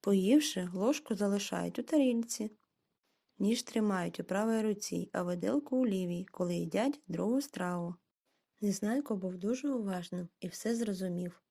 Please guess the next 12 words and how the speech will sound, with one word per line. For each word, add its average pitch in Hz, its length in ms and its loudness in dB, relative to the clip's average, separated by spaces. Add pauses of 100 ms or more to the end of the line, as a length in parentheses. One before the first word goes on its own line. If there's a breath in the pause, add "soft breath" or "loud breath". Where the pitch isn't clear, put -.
(220)
Тепер 180 280 -4
він 180 200 -4
буде 180 240 -8
знати, 180 540 -2 (100)
як 180 140 -8
поводитися 175 680 -2
за 175 120 -4
столом 185 580 -2 (160)
і 175 100 -4
як 170 140 -2
користуватися 180 840 -4
приборами. 220 720 0